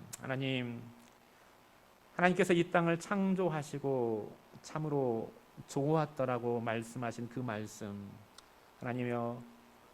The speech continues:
또한 이 아름다운 세상을 우리에게 또한 다스리라고 하나님의 말씀하셨는데, 하나님,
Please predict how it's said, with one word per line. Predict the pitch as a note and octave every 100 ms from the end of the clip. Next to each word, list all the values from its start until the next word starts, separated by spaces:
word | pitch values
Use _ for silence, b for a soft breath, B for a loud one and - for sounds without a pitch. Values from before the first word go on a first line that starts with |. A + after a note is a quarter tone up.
| -
또한 | E3+ D#3 C3 A#2+ A#2+ - - - - - - - - - - - - -
이 | D#3 E3
아름다운 | D#3 E3+ E3+ E3+
세상을 | E3 F3+ F3+ D#3+ C#3+ B2+ A2+ G2+ - - - - - - - - - - - - - - - - - - - - - - - -
우리에게 | D#3 E3 D#3+ C3+ A#2+ A2+ G#2 G2 G#2+ - - - - - -
또한 | B2+ C3+
다스리라고 | - D3 - F#3 F3 D3+ B2 A#2+ A2+ G#2+ G#2+ - -
하나님의 | C3 B2 B2+
말씀하셨는데, | B2+ B2 C#3+ - D#3+ C#3 C3+ - A#2 A2+ G#2+ G2 G2+ -
하나님, | A#2 A2+ A#2 A#2